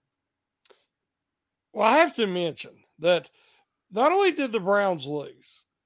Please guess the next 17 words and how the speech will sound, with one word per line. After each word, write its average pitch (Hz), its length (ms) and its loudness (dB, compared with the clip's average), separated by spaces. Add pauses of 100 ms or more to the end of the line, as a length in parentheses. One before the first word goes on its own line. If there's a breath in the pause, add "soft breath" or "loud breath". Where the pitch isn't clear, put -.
(480)
but 202 300 0 (400)
it 240 220 4
was, 214 280 2
they 208 120 -2
lost 269 420 2
to 160 100 -8
Joe 208 760 -2 (440)
Flacco. 156 420 -8 (1400)
Unibrow 233 840 6
himself. 190 600 -6 (1000)
Bert 226 560 4 (300)
of 175 200 -6
Bert 240 240 2
and 233 80 -10
Ernie. 226 360 -2 (280 soft breath)
He, 247 180 6
he, 269 400 0